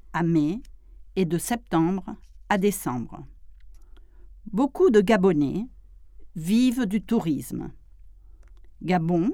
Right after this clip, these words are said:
est une destination touristique pour la pêche sportive. Au Gabon, on cuisine souvent du poisson grillé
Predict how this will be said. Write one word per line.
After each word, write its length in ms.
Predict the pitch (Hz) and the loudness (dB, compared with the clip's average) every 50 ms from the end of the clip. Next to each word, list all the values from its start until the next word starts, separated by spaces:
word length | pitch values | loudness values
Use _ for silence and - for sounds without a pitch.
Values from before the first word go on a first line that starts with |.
| - - | -2 -2
est 180 | 190 196 - - | -2 -2 -2 0
une 120 | 196 196 | -2 0
destination 720 | 185 208 214 - - 247 233 220 214 214 - - 208 196 196 | 0 -2 -4 -4 -2 0 0 0 0 -2 -2 -4 -2 -2 -2
touristique 880 | 185 - - 196 170 196 175 - - - - 196 190 220 - - - 370 - - - - - - - - - - - | -2 -2 -2 0 0 0 -2 -2 -6 -8 -6 -4 -4 -4 -6 -8 -10 -12 -10 -12 -16 -18 -20 -20 -20 -20 -20 -16 -6
pour 160 | - 202 202 | -4 0 2
la 120 | 202 190 - | 2 2 2
pêche 460 | - - 254 269 277 262 - - 247 | 0 0 0 0 0 0 -4 -6 -8
sportive. 840 | - - - - 226 208 - - - - 165 139 123 - - 117 - 147 - - - - - - - - - - - - - - - - - - - - - - - | -8 -8 -6 -6 -6 -6 -6 -12 -10 -8 -6 -6 -6 -6 -8 -12 -12 -12 -16 -20 -20 -20 -20 -20 -20 -20 -20 -20 -20 -20 -20 -20 -20 -20 -20 -20 -20 -20 -20 -8 -2
Au 120 | 190 185 | -2 0
Gabon, 520 | 170 185 214 220 196 175 160 143 151 233 - - - - - - - - - - - - - - | 2 2 2 2 2 2 2 2 2 0 -2 -6 -14 -20 -20 -20 -20 -20 -20 -20 -20 -20 -20 -4
on 140 | - 220 220 | 2 2 2
cuisine 540 | 214 - 247 254 233 226 254 277 294 262 247 | 2 2 0 0 0 2 4 6 8 8 6
souvent 580 | 240 - - 214 185 175 160 147 160 208 254 262 - - 262 | 4 2 -4 -4 -2 0 0 0 0 0 -2 -6 -10 -14 -8
du 120 | 180 175 170 | -8 -8 -8
poisson 460 | - - 208 208 208 - - 240 233 | -2 0 0 0 2 2 2 2 2
grillé 580 | 196 185 196 190 160 160 160 160 165 190 - | 2 2 0 0 0 0 0 0 0 -2 -6